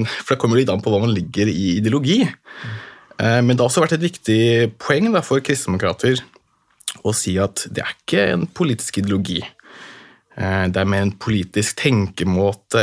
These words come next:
et tankesystem. Og grunnen til at man har sagt det, er at man har tatt avstand til de politiske, de, de totalitære politiske ideologiene. Altså, man tenker på ideologi, så er, er det, har det oppskriften på det fullkomne samfunn,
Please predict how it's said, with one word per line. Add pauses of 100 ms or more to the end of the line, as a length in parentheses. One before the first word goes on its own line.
et
tankesystem. (580)
Og
grunnen
til
at
man
har
sagt (140)
det,
er
at
man
har
tatt
avstand (520)
til
de
politiske,
de, (120)
de
totalitære
politiske
ideologiene.
Altså,
man
tenker
på
ideologi,
så
er, (520)
er
det,
har
det
oppskriften
på
det
fullkomne
samfunn,